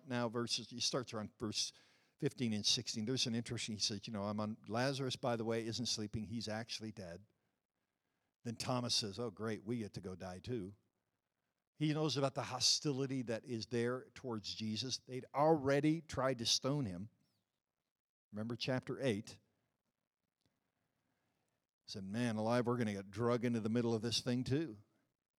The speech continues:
And then as he comes into Bethany, Martha comes.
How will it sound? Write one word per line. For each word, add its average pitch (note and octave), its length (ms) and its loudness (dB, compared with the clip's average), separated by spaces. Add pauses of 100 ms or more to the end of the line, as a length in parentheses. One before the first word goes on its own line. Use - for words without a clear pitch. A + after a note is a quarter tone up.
(760)
And D3+ 160 6
then G3+ 160 8
as F3+ 240 8
he F3+ 80 4
comes F#3+ 340 6
into G#3 140 8
Bethany, D#3 640 4 (2250)
Martha E3 400 8
comes. - 640 2